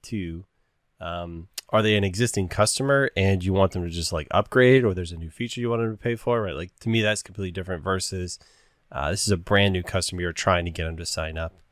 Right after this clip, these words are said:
versus just kind of the upgrade process. 'Cause if they're an existing customer, you don't wanna bug the hell out of 'em because that turns into spam and it's just gonna annoy them, right? Whereas, like, if it's,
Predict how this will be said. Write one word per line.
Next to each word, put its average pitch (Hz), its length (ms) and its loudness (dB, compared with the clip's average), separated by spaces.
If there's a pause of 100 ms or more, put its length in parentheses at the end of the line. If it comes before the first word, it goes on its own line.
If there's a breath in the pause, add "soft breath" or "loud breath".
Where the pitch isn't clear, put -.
(360)
versus 85 340 -2
just - 240 -4
kind 90 160 -2
of 82 80 -4
the 80 180 -2
upgrade 87 440 -4
process. 85 680 -2 (360)
'Cause 117 120 2
if 117 80 4
they're 117 120 6
an 101 40 0
existing 120 400 -4
customer, 98 380 -2
you 110 60 0
don't 117 100 4
wanna 95 140 2
bug 95 320 0
the 82 100 -4
hell 104 240 0
out 87 180 0
of 85 80 -8
'em 85 160 -10 (300)
because 95 180 -4
that 101 180 2
turns 92 200 -4
into 80 120 -6
spam 90 540 0
and 87 180 -8
it's 85 140 -6
just - 180 -8
gonna 87 140 -4
annoy 90 320 -2
them, 82 220 -6 (600)
right? 87 220 -6
Whereas, 92 420 0
like, 90 140 -6
if 92 140 -2
it's, - 340 0